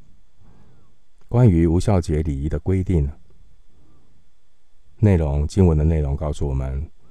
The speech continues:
在无酵节七天的当中，不可以吃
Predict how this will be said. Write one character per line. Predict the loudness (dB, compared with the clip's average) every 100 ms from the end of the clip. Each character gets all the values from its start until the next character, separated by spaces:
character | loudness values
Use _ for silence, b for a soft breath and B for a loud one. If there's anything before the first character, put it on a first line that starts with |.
| -8
在 | -2
无 | 0
酵 | 2 2 2
节 | -2 -4
七 | -4 -2
天 | 0
的 | -2
当 | 0 0
中， | 0 0 -4 b b b b
不 | -6
可 | -2
以 | -2
吃 | -2 0 0